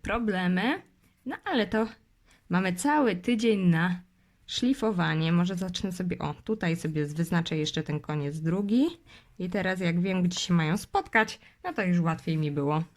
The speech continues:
pociągnąć tą linię. Teraz literka T, taką jak ja lubię bardzo, czyli tu robimy laseczkę.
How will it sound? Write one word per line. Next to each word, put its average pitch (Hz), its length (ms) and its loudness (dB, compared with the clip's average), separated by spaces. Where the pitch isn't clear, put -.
pociągnąć 165 600 0
tą 151 140 -8
linię. 147 440 -4
Teraz 208 260 -2
literka 180 420 -2
T, 226 420 0
taką 190 260 -4
jak 170 180 4
ja 165 100 0
lubię 160 280 0
bardzo, 220 640 -2
czyli 170 220 -6
tu 180 300 -2
robimy 151 360 0
laseczkę. 233 760 0